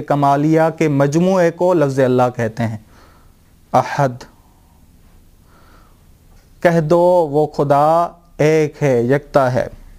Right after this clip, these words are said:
सवाल ये है, अब पहले एक चीज़ जो बतानी थी कि इखलास का माना क्या है। पहले खुतबे में अली अलैहिस्सलाम के नहजुल बलागा के पहले खुतबे में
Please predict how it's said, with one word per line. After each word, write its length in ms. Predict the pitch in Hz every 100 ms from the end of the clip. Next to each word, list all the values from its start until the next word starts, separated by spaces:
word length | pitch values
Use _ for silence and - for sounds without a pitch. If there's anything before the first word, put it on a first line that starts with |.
| - - - - - _ -
सवाल 440 | - 156 160 202
ये 140 | 180 139
है, 140 | 127 - - - - - - - - - - - - - - - - - - - - -
अब 180 | 180 180 - - - -
पहले 340 | 190 208 214 185 -
एक 200 | 165 165
चीज़ 180 | 180 165
जो 240 | 147 120 - 123
बतानी 440 | 143 139 131 156
थी 160 | 151 170
कि 180 | 170 170 170 - - 202 _ - _ -
इखलास 500 | 170 - 160 185 196
का 120 | 180
माना 280 | 156 160 185
क्या 200 | 180 135
है। 200 | 120 107 - - - - - _ _ - - - - - - - - - - - - - - - - - - - -
पहले 380 | 185 185 202 202 190
खुतबे 360 | - 160 151 160
में 140 | 165 131
अली 160 | 127
अलैहिस्सलाम 640 | 131 127 - 127 127 131 123 - - - -
के 280 | - 117 113
नहजुल 320 | 120 135 135 135
बलागा 360 | 127 127 135 135
के 120 | 139
पहले 280 | 156 160 160
खुतबे 360 | 156 139 139 151
में 180 | 135